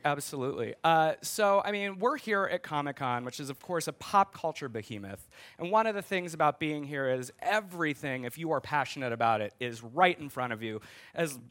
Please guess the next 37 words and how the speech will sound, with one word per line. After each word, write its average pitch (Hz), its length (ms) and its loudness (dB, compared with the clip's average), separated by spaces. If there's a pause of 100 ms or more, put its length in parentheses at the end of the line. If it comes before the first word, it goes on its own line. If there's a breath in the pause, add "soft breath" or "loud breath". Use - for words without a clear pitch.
well 160 280 6
as 139 200 0
a 139 40 0
hundred 135 300 -4
and 123 100 -10
fifty 127 200 -6
thousand 117 320 -2
other 110 200 -4
people. 131 420 -6 (300 loud breath)
But, 180 240 6
uh, 175 300 8 (180)
what 285 320 2
have 214 340 -4 (300)
you 190 400 -10
been 196 180 -2
excited 160 400 -2
about 131 240 2
in 131 80 -10
the 127 60 -6
genre 120 280 -4
space 117 360 -6
lately? 120 260 -4
Whether 160 240 -2
it's 180 80 -6
something 202 220 -8
you 185 80 -10
saw 160 200 -2
here 214 300 -2
or, 170 80 2
like, 143 160 0
a 143 60 -6
movie 196 240 -6
you 190 100 -8
saw 180 160 -4
recently, 156 400 -6
what's, 196 220 -4
like, 220 160 0